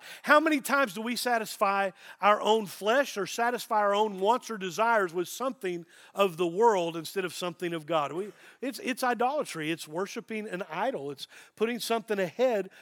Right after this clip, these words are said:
of God in your life. And that happens, and what you're really doing is murmuring, complaining that you didn't get what you should have got. Sexual immorality.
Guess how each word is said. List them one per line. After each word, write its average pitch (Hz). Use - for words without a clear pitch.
of 196
God 247
in 190
your 156
life. 135
And 202
that 220
happens, 208
and 196
what 233
you're 208
really 247
doing 254
is 165
murmuring, 220
complaining 208
that 185
you 190
didn't 185
get 254
what 190
you 196
should 269
have 170
got. 180
Sexual 262
immorality. 254